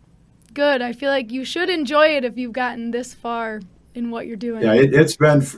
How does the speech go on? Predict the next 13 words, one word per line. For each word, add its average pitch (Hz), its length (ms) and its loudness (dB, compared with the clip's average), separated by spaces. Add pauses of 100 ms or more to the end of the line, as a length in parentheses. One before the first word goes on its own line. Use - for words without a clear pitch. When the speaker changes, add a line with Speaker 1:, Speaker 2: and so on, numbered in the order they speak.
Speaker 2:
I, 139 360 -2
I - 20 4
was 151 220 2
gonna 165 240 0
quit - 440 0
back 147 320 0
when 135 160 -2
my, 120 340 0 (460)
uh, 117 360 0
youngest 151 440 2
daughter 147 320 6
graduated, 143 960 2 (640)
like, 110 260 -6